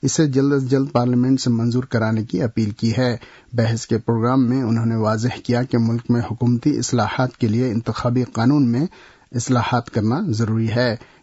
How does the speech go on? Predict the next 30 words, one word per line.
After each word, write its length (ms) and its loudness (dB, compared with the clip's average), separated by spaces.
گزشتہ 280 -2
سال 280 0
کے 100 0
مختلف 420 0
انتخابات 640 -2
کا 100 2
جائزہ 380 0
لینے 360 0
اور 160 -2
موصولہ 440 0
تجاویز 540 0
پر 120 0
غور 240 -2
کرنے 280 -2
کے 120 -4
بعد 280 -2
کمیشن 400 0
نے 220 0
انضمامی 580 2
انتخابی 500 0
قانونی 500 2
بل 260 -2
پر 200 0
گزشتہ 300 0
اساڑھ 320 0
اٹھارہ 340 -2
گتے 300 -2
فیصلہ 380 -2
کر 240 0
کے 240 0